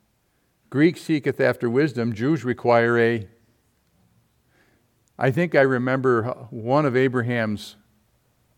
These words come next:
descendants, okay, that had different things take place.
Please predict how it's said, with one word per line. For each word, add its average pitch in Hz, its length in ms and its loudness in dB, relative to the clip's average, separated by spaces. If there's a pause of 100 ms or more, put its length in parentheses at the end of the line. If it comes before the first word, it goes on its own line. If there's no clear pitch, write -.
(200)
descendants, 127 760 -2 (1400)
okay, 107 320 -2 (1700)
that 113 120 -2
had 110 500 -2
different 123 340 0
things 110 280 -8
take 110 300 -6
place. 101 440 -6